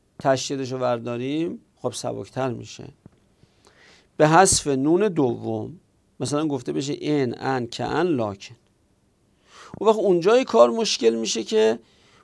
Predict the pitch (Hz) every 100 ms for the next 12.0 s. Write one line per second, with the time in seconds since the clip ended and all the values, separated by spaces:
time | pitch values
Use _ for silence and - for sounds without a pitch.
0 | - 156 175 202 220 254 - _ _ _
1 | _ _ _ _ _ _ _ _ _ _
2 | _ - 180 220 202 170 151 - 139 135
3 | 156 202 220 226 214 214 214 160 127 117
4 | 120 113 123 170 240 254 269 247 233 202
5 | 170 160 143 202 208 185 170 160 160 143
6 | 135 147 147 135 135 190 175 139 131 127
7 | 127 131 123 127 - 131 131 127 123 -
8 | 175 202 165 170 226 196 156 - 139 127
9 | 135 196 151 - 127 135 120 104 110 117
10 | 160 180 180 147 151 196 170 143 127 143
11 | 127 123 123 131 - 131 139 190 226